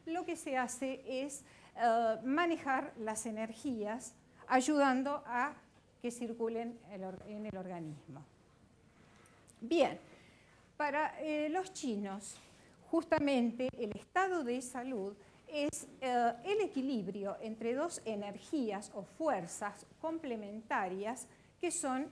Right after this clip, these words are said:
el yin y el yang. Y vamos a ver un poquito esto después de qué se trata. Estas, eh, fuerzas o estas energías van a circular, como bien, eh, antes lo dijo la doctora, por trayectos virtuales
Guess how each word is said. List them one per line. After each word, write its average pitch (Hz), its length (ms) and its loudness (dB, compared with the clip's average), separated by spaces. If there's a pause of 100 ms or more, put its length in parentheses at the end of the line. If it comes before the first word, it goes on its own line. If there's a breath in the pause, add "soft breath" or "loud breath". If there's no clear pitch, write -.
el 233 220 0
yin 214 260 -2
y 202 120 -2
el 180 180 -2
yang. 151 400 -4 (720 loud breath)
Y 311 100 4
vamos 339 380 6
a 302 60 2
ver 269 420 2
un 240 160 0
poquito 233 640 0 (800)
esto 233 300 6
después 233 360 6
de 226 140 4
qué 233 80 4
se 196 220 4
trata. 151 420 2 (460 loud breath)
Estas, 415 480 4
eh, 208 100 -4
fuerzas 240 720 2
o 208 220 0
estas 190 480 -4
energías 226 640 0
van 285 180 8
a 269 60 8
circular, 220 680 4
como 190 220 -6
bien, 214 240 -4 (240)
eh, 180 380 2
antes 208 320 4
lo 208 100 4
dijo 226 240 4
la 247 120 6
doctora, 220 500 6 (360 loud breath)
por 349 200 10
trayectos 269 560 4
virtuales 220 840 -2